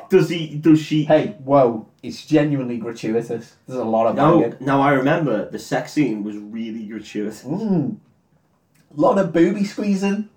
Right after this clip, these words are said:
Speaker 2: Lot of booby squeezing.
Speaker 1: Yeah, well, he got his money's worth, didn't he? <laughs> Out of old Sarah Connor's nineteen-year-old actress, even though she was probably about fifty-six.
Speaker 2: <laughs> And also, what's weird is the actress who played Sarah Connor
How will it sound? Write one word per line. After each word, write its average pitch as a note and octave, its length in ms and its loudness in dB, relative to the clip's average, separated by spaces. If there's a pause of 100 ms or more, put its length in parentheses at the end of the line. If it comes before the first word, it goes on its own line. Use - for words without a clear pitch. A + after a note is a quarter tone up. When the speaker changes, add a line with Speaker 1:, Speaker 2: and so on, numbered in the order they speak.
Speaker 2:
Lot D#3+ 280 -2
of F3+ 100 2
booby E3+ 300 0
squeezing. D#3 320 2
Speaker 1:
Yeah, D#3+ 160 2
well, - 100 0
he C#3+ 120 -2
got D3 140 0
his G#2+ 140 -4
money's A2+ 260 -6
worth, A#2+ 220 -4
didn't A2+ 160 -4
he? C3 140 -2
<laughs> - 0 -
Out D#3 140 -2
of C#3+ 260 0 (280)
old A#2+ 200 -4
Sarah B2 360 -2
Connor's A#2 320 -4
nineteen-year-old A2+ 640 -6
actress, A2+ 540 -10 (240)
even A2+ 160 -6
though A2+ 80 -4
she A#2 140 -4
was A2 100 -2
probably A2 240 -2
about G2+ 260 -6
fifty-six. - 760 -4 (960)
Speaker 2:
<laughs> - 60 -8
And G3 240 2
also, F3 400 4
what's C#3+ 240 0
weird D3+ 260 2
is A#2+ 220 -4
the C3 340 4
actress G3+ 360 -8
who G3+ 120 -2
played E3 340 2
Sarah D3+ 320 0
Connor C#3 440 -4